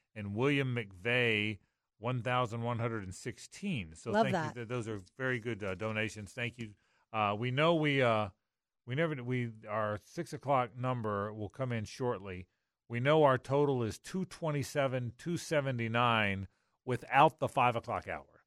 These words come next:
Speaker 1: So I'm gonna guess that we are probably well into the two forties. Remember, last year we did two forty-nine, seven eighty-three, which was the most ever. I'm gonna say we're gonna hand it off to Rick Ballou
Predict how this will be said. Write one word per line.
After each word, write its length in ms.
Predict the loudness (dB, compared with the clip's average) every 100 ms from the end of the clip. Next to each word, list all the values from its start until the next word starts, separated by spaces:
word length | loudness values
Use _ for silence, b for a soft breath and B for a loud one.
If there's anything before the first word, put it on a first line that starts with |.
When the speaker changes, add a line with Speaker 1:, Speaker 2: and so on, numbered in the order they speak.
| _ _ -6
Speaker 1:
So 160 | 0
I'm 220 | 2 2
gonna 160 | 2 0
guess 400 | 2 4 4 2
that 80 | -4
we 180 | -2 0
are 140 | 0
probably 680 | -2 0 0 -2 -2 -2 -2 -8 _ _ _ _ _
well 280 | 4 6 6
into 200 | 4 0
the 120 | -2
two 200 | -2 -4
forties. 800 | -4 0 0 0 -2 -6 -12 -18 _ _ -10
Remember, 220 | -6 -2
last 280 | 0 0 0
year 80 | -4
we 60 |
did 180 | -4 -6
two 140 | -8
forty-nine, 640 | -8 -4 -4 -2 0 0 -2
seven 300 | -4 -4 -2
eighty-three, 400 | -2 -4 -4 -4
which 220 | -4 -6
was 120 | -8
the 80 | -4
most 280 | 0 0 0
ever. 320 | -2 -2 -4 -8 _ _ _ _
I'm 120 | -6
gonna 160 | -4 -4
say 200 | -4 -4
we're 160 | -2 -2
gonna 180 | -2
hand 240 | -2 -2 0
it 80 | 2
off 220 | 2 0
to 100 | -4
Rick 240 | -4 -4
Ballou 460 | -4 -2 2 2 -2